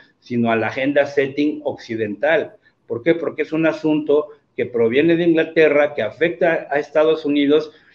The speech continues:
y si México, que ya lo dijo una vez el presidente sobre Assange, vuelve a mencionar el caso,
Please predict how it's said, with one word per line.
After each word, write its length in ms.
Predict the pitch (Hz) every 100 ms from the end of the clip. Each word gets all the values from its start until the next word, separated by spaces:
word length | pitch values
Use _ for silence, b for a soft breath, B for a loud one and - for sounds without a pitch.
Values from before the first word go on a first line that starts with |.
| b
y 100 | 117
si 180 | 113 127
México, 800 | 143 160 - 185 - 131 107 - -
que 100 | 123
ya 100 | 143
lo 140 | 170
dijo 200 | 175 175
una 120 | 165
vez 160 | 156 151
el 140 | 147
presidente 560 | - 123 123 131 135 135
sobre 260 | 120 107 104
Assange, 400 | - 147 139 b b b 113
vuelve 300 | 143 185 214
a 40 |
mencionar 540 | 170 151 139 135 151
el 180 | 160 151
caso, 560 | 143 143 - 180 226